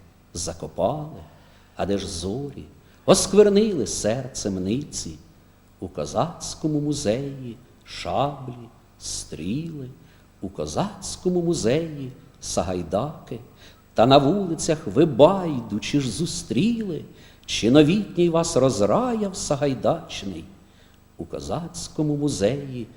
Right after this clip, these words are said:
кобзи, ліри, у козацькому музеї древні піки, тільки взяти їх до рук бракує віри. Закотилась булава поміж засіки.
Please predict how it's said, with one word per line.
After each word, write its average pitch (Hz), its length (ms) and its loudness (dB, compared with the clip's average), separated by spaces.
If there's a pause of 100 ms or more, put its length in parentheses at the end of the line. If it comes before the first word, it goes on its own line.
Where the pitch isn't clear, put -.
(240)
кобзи, 123 680 0 (420)
ліри, 139 560 -2 (460)
у 104 100 -6
козацькому 190 960 -2
музеї 165 760 2 (240)
древні 208 800 0 (120)
піки, 117 600 -2 (480)
тільки 190 340 -2
взяти 196 500 -2
їх 160 260 -4
до 139 120 4
рук 147 400 -4 (300)
бракує 107 840 -4
віри. 156 500 -6 (440)
Закотилась 160 920 -2
булава 117 600 0 (420)
поміж 85 280 -4
засіки. 92 760 -6